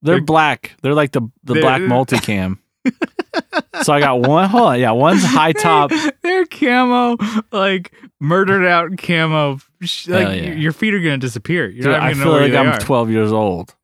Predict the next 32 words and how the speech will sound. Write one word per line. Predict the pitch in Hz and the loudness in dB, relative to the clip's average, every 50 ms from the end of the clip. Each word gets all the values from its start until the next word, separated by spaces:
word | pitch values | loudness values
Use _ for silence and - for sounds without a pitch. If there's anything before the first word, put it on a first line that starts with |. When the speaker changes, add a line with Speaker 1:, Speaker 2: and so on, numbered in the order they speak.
| _ _ _ | _ _ _
Speaker 1:
in | - 113 | -6 -4
these | 107 104 104 107 139 175 180 | -2 -2 -2 -2 -2 -4 -6
<laughs> | - - | -4 -4
things. | 156 - - 139 135 - - 147 - - 139 147 - - - 127 - _ _ - 151 - _ - 311 302 285 226 160 147 | -4 -4 -2 -4 -4 -4 -4 -6 -6 -4 -8 -8 -8 -6 -10 -10 -10 _ _ -14 -14 -14 _ -14 -10 -4 -4 -4 -4 -2
Speaker 2:
I've | - 196 208 170 151 | -2 -2 0 0 0
never | 143 143 143 147 147 143 139 127 131 131 127 - - | -2 -2 0 0 -2 -2 -2 -2 -2 -4 -4 -4 -6
owned | 135 120 113 113 110 101 98 - _ _ _ | -4 -2 -2 -2 -2 -2 -4 -8 _ _ _
camo | - - 127 117 117 117 110 107 104 _ _ | -6 -4 -2 -2 -2 -2 -4 -6 -8 _ _
anything. | 101 101 101 101 92 - _ 85 80 101 | -14 -12 -10 -10 -12 -14 _ -16 -12 -12
Speaker 1:
Yeah. | 92 78 65 65 - 120 _ _ _ _ _ _ _ | -12 -12 -14 -16 -20 -20 _ _ _ _ _ _ _
Speaker 2:
I | - 117 139 | -4 -2 0
think | 160 151 | 0 0
I | 156 147 | 0 -2
always | - 135 139 139 139 131 113 | -2 -2 -2 0 0 -2 -2
wanted | 104 110 110 113 113 110 101 | -4 -4 -4 -4 -4 -4 -6
to | - - 107 | -6 -8 -8
when | 98 98 | -8 -6
I | 98 | -6
was | 95 95 90 | -8 -8 -10
a | 90 | -12
teenager. | _ - 107 101 95 92 - 208 | _ -14 -14 -12 -12 -8 -4 -4
Speaker 1:
Well, | 226 233 226 - | -4 -4 -4 -6
you | 226 226 | -6 -4
know, | 202 143 120 139 | -4 -4 -4 -6
we'll | 165 196 | -6 -6
see | 202 - - 190 | -6 -4 -4 -2
how | 143 120 98 73 | -2 -2 -2 -4
it | 67 | -6
looks. | 80 90 98 110 - - _ _ _ _ _ _ _ _ _ _ | -6 -6 -8 -8 -10 -16 _ _ _ _ _ _ _ _ _ _
I, | 113 - - - - _ _ _ _ _ _ _ _ _ _ _ _ _ | -8 -8 -8 -8 -14 _ _ _ _ _ _ _ _ _ _ _ _ _
we'll | - 220 226 | -6 -6 -6
see. | - - - 95 71 - | -6 -8 -10 -10 -12 -14